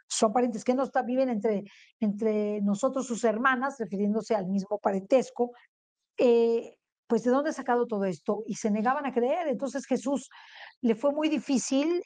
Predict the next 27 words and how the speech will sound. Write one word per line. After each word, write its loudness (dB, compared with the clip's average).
eh, 2
pues, 0
hacer 0
milagros -4
ahí. -8
Prácticamente -2
no -2
hizo -2
grandes 0
milagros -2
y, 0
eh, 0
sus -6
palabras 2
son 0
contundentes. 2
Eh, 4
"Un 4
profeta 2
no 2
es 2
despreciado 2
más 4
que 0
en -2
su -6
patria 2